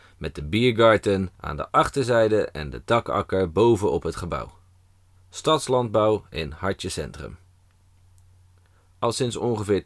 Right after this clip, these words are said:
tweeduizend zijn er plannen gemaakt voor het Schiekadeblok. Eerst vooral kantoren, de laatste jaren vooral woningbouw, maar in ieder geval hoogbouw. Veel architecten, politici en gebruikers van het Central District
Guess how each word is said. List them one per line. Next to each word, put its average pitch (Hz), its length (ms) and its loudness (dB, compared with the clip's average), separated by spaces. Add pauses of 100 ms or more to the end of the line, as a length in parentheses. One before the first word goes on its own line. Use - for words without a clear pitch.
(100)
tweeduizend 135 880 0
zijn 117 260 -2
er 110 120 -2
plannen 151 340 0
gemaakt 120 400 -2
voor 104 200 0
het 104 140 -4
Schiekadeblok. 76 920 -6 (500)
Eerst 120 280 0
vooral 80 360 -4
kantoren, 131 680 2 (200)
de 90 140 -6
laatste 87 360 -2
jaren 101 400 0
vooral 90 320 -2
woningbouw, 120 680 2 (300)
maar 80 180 -6
in 82 140 -6
ieder 165 240 0
geval 104 520 0
hoogbouw. 80 680 -2 (1040)
Veel 143 320 8
architecten, 117 880 -2
politici 101 800 0
en - 140 -6
gebruikers 113 720 0
van 80 180 -4
het 76 160 -8
Central 113 440 -4
District 82 540 -6